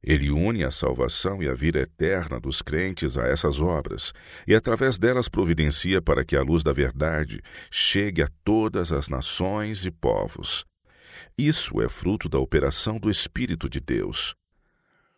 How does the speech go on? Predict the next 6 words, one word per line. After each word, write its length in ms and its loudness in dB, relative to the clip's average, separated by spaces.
A 80 -2
verdade 640 0
se 140 -2
apossou 540 0
dos 160 -4
corações. 880 -4